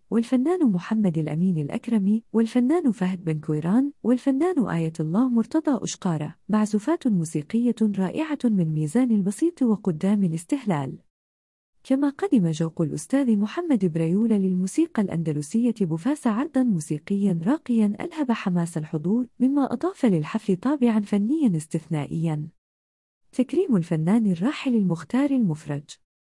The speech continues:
وقد شهد الحفل أيضًا تكريمًا خاصًا للفنان الراحل المختار المفرج،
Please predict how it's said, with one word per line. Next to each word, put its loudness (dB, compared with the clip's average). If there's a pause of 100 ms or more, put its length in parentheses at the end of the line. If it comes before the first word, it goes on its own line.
(560)
وقد 0
شهد -4
الحفل -2
أيضًا 0
تكريمًا 0
خاصًا -2
للفنان 0
الراحل -2
المختار -2
المفرج، -2